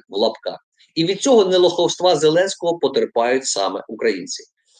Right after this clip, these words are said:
Блумберг написав дуже цікавий допис про те, що канцлер Німеччини Фрідріх Менц висловив роздратування тим, що Європі бракує впливу, щоб змусити Росію припинити війну в Україні після того, як С Ш А продовжують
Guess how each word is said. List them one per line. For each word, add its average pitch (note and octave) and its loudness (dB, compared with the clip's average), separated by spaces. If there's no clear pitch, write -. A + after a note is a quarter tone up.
Блумберг F3+ 4
написав C3 0
дуже B2+ 0
цікавий D3 0
допис E3+ 0
про C3 -2
те, E3 0
що E3 0
канцлер E3+ 0
Німеччини D3 2
Фрідріх C3+ 0
Менц C#3+ 0
висловив C3+ 2
роздратування B2 0
тим, C#3+ 0
що B2+ -2
Європі B2 0
бракує C3 0
впливу, F3 2
щоб G3 2
змусити F3+ 2
Росію F3 0
припинити C#3 2
війну B2+ 0
в C3 2
Україні C#3+ -2
після E3 -2
того, F#3 2
як D#3+ 2
С D3+ -2
Ш D#3 0
А - 2
продовжують F3+ 2